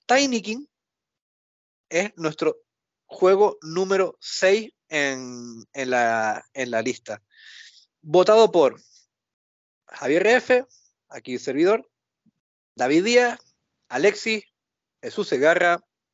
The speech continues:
Kazmik, Ismael, Robe, Jeff y Scholz. Ciento treinta y un puntos y este juego a mí me ha sorprendido, a mí me gustó mucho,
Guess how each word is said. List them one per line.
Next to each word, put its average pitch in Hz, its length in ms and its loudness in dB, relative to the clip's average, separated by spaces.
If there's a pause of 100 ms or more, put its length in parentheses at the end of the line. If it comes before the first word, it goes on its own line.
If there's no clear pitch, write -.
(1500)
Kazmik, 170 520 -4 (500)
Ismael, 156 720 0 (720)
Robe, 220 640 2 (480)
Jeff 208 500 0 (880)
y 165 80 -12
Scholz. - 440 -4 (500)
Ciento 196 440 0
treinta 143 280 -4
y 147 60 -2
un 147 140 -8
puntos 208 400 -2 (260)
y 139 160 -4
este 160 280 -8
juego 170 380 0
a 123 120 -10
mí 165 260 -8 (200)
me 139 140 -8
ha 143 60 -2
sorprendido, 151 640 -4 (160)
a 110 60 -10
mí 117 80 -4
me 120 80 -4
gustó 110 260 -6
mucho, 226 380 2